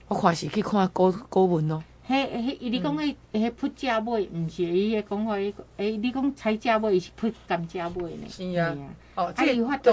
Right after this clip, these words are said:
Speaker 2: 通啊。
Speaker 1: 就是制糖的这个，
Speaker 2: 这个过程啊。
Speaker 1: 诶，过程做含吼，
Speaker 2: 嘿。
Speaker 1: 伊嘛有小可甲伊展现出来。
Speaker 2: 嘿，嘿，
Speaker 1: 汤铺，
Speaker 2: 嘿。
Speaker 1: 啊，几个人组成的
Speaker 2: 嘿。
Speaker 1: 汤铺安尼，
Speaker 2: 吼。
Speaker 1: 啊，安怎经营？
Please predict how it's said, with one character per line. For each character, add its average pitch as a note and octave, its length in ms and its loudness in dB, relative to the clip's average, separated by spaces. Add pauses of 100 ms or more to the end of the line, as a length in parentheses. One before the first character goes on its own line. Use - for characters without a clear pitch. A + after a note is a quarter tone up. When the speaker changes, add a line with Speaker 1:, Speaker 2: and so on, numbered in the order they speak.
Speaker 2:
通 G3+ 80 -4
啊。 G3 80 2
Speaker 1:
就 F#4+ 60 6
是 F4 60 6
制 C4 120 4
糖 G3 160 -2
的 G3 120 -4
这 B3 100 0
个， A3+ 180 2 (340)
Speaker 2:
这 F4 120 4
个 E4+ 120 2
过 - 120 8
程 A3 100 6
啊。 F3+ 60 -4
Speaker 1:
诶， E3 240 8
过 D#3+ 80 -4
程 E3+ 200 -2
做 F3+ 180 6
含 E3+ 220 0
吼， E3+ 260 -2
Speaker 2:
嘿。 F3+ 280 0 (100)
Speaker 1:
伊 G#3+ 140 -4
嘛 F#3+ 120 -2
有 E3 100 -2
小 A3 180 0
可 A3 240 0
甲 E3+ 160 -2
伊 E3 40 -4
展 F#3 260 -4
现 D#3+ 200 -6
出 D#3+ 140 -12
来。 D#3 160 -12
Speaker 2:
嘿， F3+ 200 2
嘿， D#3+ 60 2
Speaker 1:
汤 - 20 -2
铺， E3+ 280 0
Speaker 2:
嘿。 D#3+ 60 -10 (160)
Speaker 1:
啊， - 100 -2
几 D#4 140 -2
个 C#4+ 80 6
人 E3+ 300 4
组 E3+ 240 2
成 E3+ 180 -12
的 F3+ 180 -12 (220)
Speaker 2:
嘿。 F3+ 160 2
Speaker 1:
汤 F3 200 -4
铺 F3 260 2
安 D#3+ 180 -4
尼， E3 160 -6 (280)
Speaker 2:
吼。 D3+ 80 -8
Speaker 1:
啊， G#3+ 100 2
安 A3 80 2
怎 A3 200 -4
经 E3+ 200 -6
营？ D#3+ 100 -8